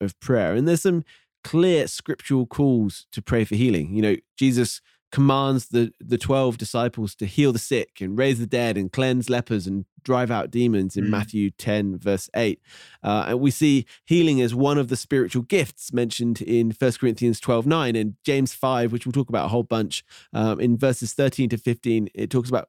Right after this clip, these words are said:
Speaker 1: the elders praying and saying that the prayer of faith will save the sick person. I mean, there's a whole bunch of stuff here, Simon, isn't there?
Speaker 2: Oh, yeah. And just to bring up a, a quote from a, a guy called Jack Deere, who I remember reading his book,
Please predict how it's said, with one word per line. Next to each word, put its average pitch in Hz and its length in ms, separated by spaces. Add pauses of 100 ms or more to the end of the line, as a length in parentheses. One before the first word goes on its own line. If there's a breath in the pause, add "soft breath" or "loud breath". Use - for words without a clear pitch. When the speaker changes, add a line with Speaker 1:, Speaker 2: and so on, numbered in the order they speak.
Speaker 1:
the 131 260
elders 120 580
praying 101 560
and 113 120
saying 117 240
that 87 120
the 104 100
prayer 143 300
of 117 80
faith 117 380
will 104 200 (300)
save 123 420 (220)
the 117 60
sick - 260
person. 95 420
I - 100
mean, 143 80
there's 151 160
a 151 40
whole 165 200
bunch 139 260
of 113 80
stuff 120 240
here, 90 160
Simon, 90 320
isn't 98 180
there? 78 160 (220)
Speaker 2:
Oh, 123 180
yeah. 113 380 (120)
And 127 400
just 147 260
to 131 300 (220)
bring 139 120
up 131 200
a, 127 260 (220)
a 143 60
quote 139 420
from 123 160
a, 120 120 (120)
a - 80
guy 123 160
called 127 180
Jack 127 280
Deere, 117 320
who 117 300 (180)
I 120 100
remember 117 300
reading 120 260
his 113 140
book, - 320